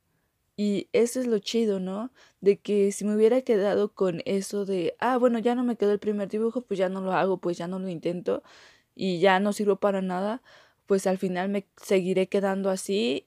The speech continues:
y nunca voy a poder crecer, ¿no? Nunca voy a poder mejorar, nunca voy a poder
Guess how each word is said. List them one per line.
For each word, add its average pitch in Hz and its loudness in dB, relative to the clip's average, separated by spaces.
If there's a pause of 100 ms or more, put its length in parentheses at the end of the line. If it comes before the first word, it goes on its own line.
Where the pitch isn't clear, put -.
y 180 -2
nunca 180 0
voy 175 2 (200)
a 170 -4
poder 170 0
crecer, 165 -4
¿no? 147 -10 (360)
Nunca 175 -4
voy 170 2
a 170 0
poder 165 4
mejorar, 156 -2
nunca 160 -2
voy 160 0
a 170 -2
poder 160 -2